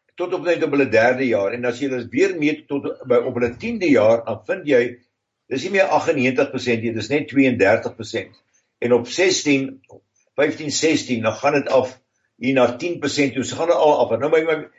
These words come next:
my, my hele fokus in my hele lewe, en dit is dink ek wat ons anders maak, is om vir mense te bewys, jy het jou kreatiwiteit verloor nie. Maar deur kinders, deur ouerskap en deur swak onderwys en deur dit en dat,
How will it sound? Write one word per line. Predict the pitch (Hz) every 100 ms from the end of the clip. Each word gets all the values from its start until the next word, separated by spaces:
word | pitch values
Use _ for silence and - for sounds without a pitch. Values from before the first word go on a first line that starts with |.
| - _
my, | 139 -
my | 143 143 135
hele | 139 170 233
fokus | - - - 202 180 -
in | 135
my | 123
hele | 127 180 175
lewe, | 123 143 147 123 113
en | 120
dit | 135
is | -
dink | 147 143
ek | 151
wat | 131
ons | 117 -
anders | 160 180 123
maak, | 110 - - _ _ _ -
is | 117
om | 143
vir | 139
mense | 131 202 -
te | 220
bewys, | 151 104 123 151 131
jy |
het | 127
jou | 202 233
kreatiwiteit | 175 170 143 147 135 151 147 -
verloor | 120 104 123 147 113
nie. | 92 _ _ - - _
Maar | 117 135 127
deur | 151 143 151 -
kinders, | 180 180 175 135
deur | 139 127
ouerskap | 147 165 - - 156 -
en | 123
deur | 117 113
swak | - 156 -
onderwys | 143 156 143 143 143 -
en | 117
deur | 110 117
dit | 107 143
en | 143 113
dat, | 123 123 -